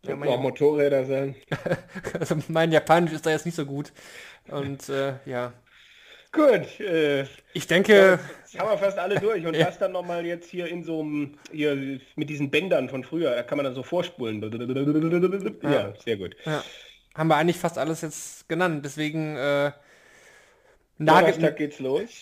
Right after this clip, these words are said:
Speaker 2: Donnerstag geht's los. Also schon, äh, wenn das ihr hört, dann am frühestens Dienstag, also in zwei, zwei Tagen oder vielleicht auch, wenn der World Cup schon läuft. Also ich denke, das ist auch immer noch möglich, wenn man, wenn das schon läuft, dann da reinzuhören.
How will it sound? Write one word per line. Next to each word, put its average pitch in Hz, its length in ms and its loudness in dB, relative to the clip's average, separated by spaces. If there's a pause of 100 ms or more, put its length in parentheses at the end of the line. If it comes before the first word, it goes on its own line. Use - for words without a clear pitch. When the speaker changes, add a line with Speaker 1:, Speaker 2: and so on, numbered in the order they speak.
(120)
Speaker 2:
Donnerstag 180 400 2
geht's 180 160 -2
los. 190 240 -6
Also 151 240 -6
schon, 165 340 -4
äh, 160 180 -6
wenn 160 120 -6
das 160 180 -8
ihr 151 100 -6
hört, 165 220 -4
dann 151 260 -10 (420)
am 131 140 -20
frühestens 170 520 -12
Dienstag, 160 840 -6
also 147 240 -10
in 143 140 -14
zwei, 147 420 -8 (100)
zwei - 180 -12
Tagen 156 340 -6
oder 147 180 -6
vielleicht 151 240 -8
auch, 147 140 -10 (920)
wenn 151 120 -6
der 151 100 2
World 160 160 2
Cup 165 140 0
schon 160 180 -2
läuft. 175 380 4
Also 143 140 -6
ich 143 60 -12
denke, 151 180 -10
das 143 80 -14
ist 147 100 -14
auch 143 100 -14
immer 185 180 -6
noch 170 200 -6
möglich, 170 460 -10
wenn 165 80 -10
man, 151 320 -12
wenn 143 100 -12
das 156 120 -12
schon 165 140 -8
läuft, 165 340 -4
dann 160 180 -8
da 151 80 -4
reinzuhören. 160 560 -6